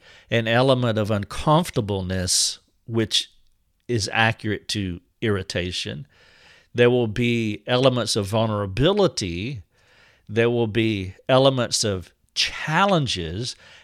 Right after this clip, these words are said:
and difficulties. And so all of that is like a word cloud around this idea of irritate one another. And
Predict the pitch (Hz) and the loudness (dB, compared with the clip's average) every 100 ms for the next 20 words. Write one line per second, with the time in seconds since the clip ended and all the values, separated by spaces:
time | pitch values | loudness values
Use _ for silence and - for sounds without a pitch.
0 | - 110 92 120 214 185 - 87 73 - | -4 -2 2 2 4 2 -2 -4 -4 -6
1 | 107 120 107 131 143 196 180 131 - - | -4 -2 0 2 4 6 6 4 -4 -10
2 | 98 147 175 117 107 117 101 98 110 190 | 0 2 2 0 -4 -2 -2 0 4 4
3 | 196 - 92 90 107 107 113 117 101 - | 4 -4 -4 -4 -4 -2 -2 -2 -4 -4
4 | 107 104 95 110 120 101 - _ _ _ | -2 -2 0 0 2 0 -6 _ _ _
5 | _ - 113 101 143 156 165 - 101 95 | _ 0 0 2 4 6 6 4 -2 -4
6 | 98 - - 117 120 117 139 131 92 76 | -6 -12 -4 -2 0 2 2 2 0 -2
7 | _ _ _ _ _ - 123 123 | _ _ _ _ _ 0 2 2